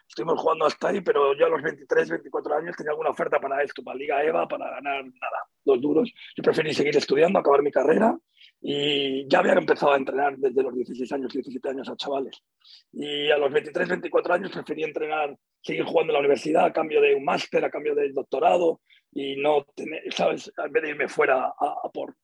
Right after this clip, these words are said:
por una cantidad que yo creo que no, yo no iba a ser jugador de baloncesto. Y, eh, como tú dices, me encantaba, casi me, hubo un momento a los veinticuatro, veinticinco que me gustaba mucho más entrenar que jugar, que eso es muy difícil para uno que juega baloncesto y me gustaba mucho. De hecho, te he de reconocer que no he jugado ni un partido de baloncesto, yo creo, desde los veintisiete años.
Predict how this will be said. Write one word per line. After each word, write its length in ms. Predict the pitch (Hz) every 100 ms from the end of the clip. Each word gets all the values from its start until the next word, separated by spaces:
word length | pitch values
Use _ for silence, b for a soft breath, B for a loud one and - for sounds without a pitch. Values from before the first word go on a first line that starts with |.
| _
por 120 | 135
una 140 | 135 139
cantidad 340 | 131 139 139
que 80 | 135
yo 100 | 123
creo 160 | 139
que 100 | 131
no, 240 | 131 139 -
yo 140 | 131
no 60 | 139
iba 80 | 135
a 40 |
ser 100 | -
jugador 280 | - - 120
de 40 |
baloncesto. 440 | - - - - - _ B B B B
Y, 160 | - 170
eh, 300 | 175 165 151
como 180 | 165 170
tú 80 | 208
dices, 420 | 208 151 123 - _ _ _ -
me 140 | 180
encantaba, 560 | 170 156 156 - 160 135
casi 220 | - 160
me, 360 | 160 151 180 -
hubo 140 | 190 214
un 80 |
momento 300 | 214 226 247
a 60 | 233
los 140 | 202
veinticuatro, 460 | 185 185 170 175 175
veinticinco 340 | 175 160 -
que 60 | 165
me 60 | 139
gustaba 240 | - 160
mucho 220 | 156 -
más 140 | 185 175
entrenar 260 | - 160
que 100 | -
jugar, 280 | - - 151 - _ _ b
que 80 | -
eso 100 | 160
es 60 | 165
muy 140 | 160
difícil 320 | - 135 131
para 180 | 139 131
uno 220 | 147 135
que 80 | 123
juega 220 | 135 143
baloncesto 480 | 135 123 143 - 123
y 60 | 123
me 120 | 127
gustaba 280 | 123 - 139
mucho. 300 | 135 - -
De 140 | 165
hecho, 360 | 190 - 214 - B B B B
te 80 | -
he 20 |
de 60 | 180
reconocer 520 | 170 175 156 202 220
que 120 | -
no 100 | 156
he 40 | -
jugado 200 | - 160
ni 60 |
un 60 | 160
partido 260 | 165 170 165
de 80 |
baloncesto, 460 | 151 135 180 - -
yo 160 | 156 151
creo, 200 | 185 180
desde 180 | 147
los 120 | 139 120
veintisiete 440 | 127 117 160 131
años. 380 | 135 127 -